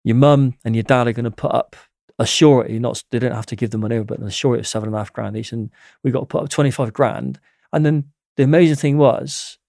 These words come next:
was a, a couple that came to my track days,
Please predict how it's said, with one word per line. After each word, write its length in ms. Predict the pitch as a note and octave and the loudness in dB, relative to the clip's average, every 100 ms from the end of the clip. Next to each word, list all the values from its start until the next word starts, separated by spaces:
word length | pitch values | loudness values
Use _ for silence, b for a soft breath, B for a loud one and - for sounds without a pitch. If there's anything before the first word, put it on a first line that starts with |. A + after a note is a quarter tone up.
| _ - | _ -6
was 240 | B2+ B2+ | -2 -2
a, 80 | C3+ - _ _ | -4 -6 _ _
a 80 | A#2+ | -12
couple 600 | - F#3+ - B2 B2 - _ _ _ _ _ - | -2 -2 0 -4 -6 -16 _ _ _ _ _ -4
that 220 | C3 C3 | -4 -2
came 180 | D3+ C#3 | 0 0
to 120 | C3+ | 0
my 80 | B2 | -2
track 400 | - D3+ - - | 0 0 -2 -10
days, 500 | G#2+ G2 D3 - | -12 -12 -14 -16